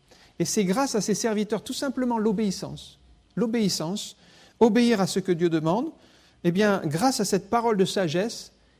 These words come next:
il est resté, ah, il a fallu qu'il s'humilie, qu'il enlève ses vêtements devant ses serviteurs, certainement, euh, il n'en avait pas très envie, et il a dû se laver, euh, sept fois.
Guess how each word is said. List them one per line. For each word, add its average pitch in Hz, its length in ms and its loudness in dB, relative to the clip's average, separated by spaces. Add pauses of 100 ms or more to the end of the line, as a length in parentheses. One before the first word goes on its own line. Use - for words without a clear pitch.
(140)
il 180 160 2
est 160 80 2
resté, 185 560 -2 (1080)
ah, - 40 -16 (300)
il 151 140 -2
a 156 40 -6
fallu 170 220 -6
qu'il 170 160 -6
s'humilie, 165 400 -4
qu'il 156 180 -8
enlève 151 200 -6
ses - 120 -6
vêtements 156 360 -4
devant 151 180 -6
ses 139 140 -8
serviteurs, 135 500 -8
certainement, 143 520 -10 (440)
euh, - 100 -14
il 135 100 -6
n'en 139 120 -4
avait 139 160 -4
pas 139 140 -6
très 139 240 -8
envie, 143 320 -6 (920)
et 175 420 4 (420)
il 170 160 0
a 165 60 2
dû 180 160 -2
se 151 600 -2 (560)
laver, 175 640 2
euh, 123 320 -6 (800)
sept - 560 -8
fois. 147 480 -6